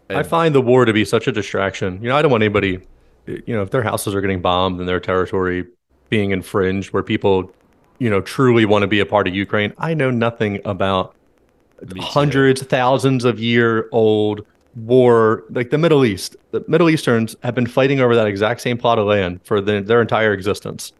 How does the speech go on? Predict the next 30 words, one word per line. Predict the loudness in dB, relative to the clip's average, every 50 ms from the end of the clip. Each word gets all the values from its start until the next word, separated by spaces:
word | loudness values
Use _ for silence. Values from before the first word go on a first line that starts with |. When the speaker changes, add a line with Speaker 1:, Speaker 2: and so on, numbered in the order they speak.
| _ _ _ _ _ _ _ _ -6
Speaker 1:
Ukraine | -2 -2 0 2 2 2 4 4 2 2
has | 0 0 0
been, | 2 2 2 2 2 0 -4 -8 _ _ _ _ _ _ _ _ _ _ -6
you | 0 2
know, | 2 2
the | 2 2 -2
battle | 0 0 0 2 4 4 4
land, | 4 2 2 0 -2 -2 -4 -8 -10 _ _ _ _ _ _ _ _ -6
you | -2 0
know, | 0 0
next | 0 -2 -2 0
to | -2 0
Russia | 2 2 2 2 0 -2 -2 -2
for | 0 0 -2
its | 0 -2
entire | -6 -2 0 0 2 2 2 0
existence. | 0 -2 -4 -4 -4 -8 -12 -12 -12 -14 -16 _ _ _ _ _ _ _ _
Doesn't | -2 0 0 2
mean | 0 0
that | 0 -2
should | -2 -4 -4
keep | -4 -4 -2 0
going | 0 2 2 2
on | 2 0 2
that | 0 -2 -4 -4
way. | -8 -8 -10 -10 -14 _ _ _ _ _ _ _ -2
But | -2 0 2
to | 2
have | 0 2 2 0 0 -2 -4 _ -20 _ _ -20 -20 _
pundits | -4 -2 0 2 2 0 0 -2 -8 -12 -12